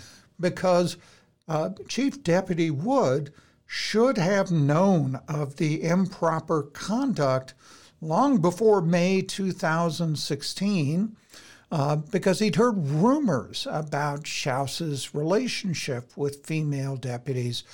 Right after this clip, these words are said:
before that time. So Schaus is saying, "Look, you should have commenced this investigation, uh, when you heard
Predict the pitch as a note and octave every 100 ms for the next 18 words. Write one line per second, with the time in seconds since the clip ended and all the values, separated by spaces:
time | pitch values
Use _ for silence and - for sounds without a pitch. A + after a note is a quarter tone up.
0 | - - - - F3 F3 G3+ F#3 F3 D#3+
1 | A#2+ - - A#2 F#2 E2+ _ _ _ _
2 | _ _ - - D#3 C3 - - D3+ F3+
3 | F#3+ - E3+ - E3+ D#3 D3 D3 - -
4 | - C4+ - - C4+ G#3 D#3 D#3+ E3+ G3+
5 | - D#3 - C3 C3 B2 - B2+ A#2 B2+
6 | E3 F3 - - - - C#3 D3+ - D3
7 | B2 C#3 D3 D3+ F#3 E3+ B2+ A#2+ C#3 D3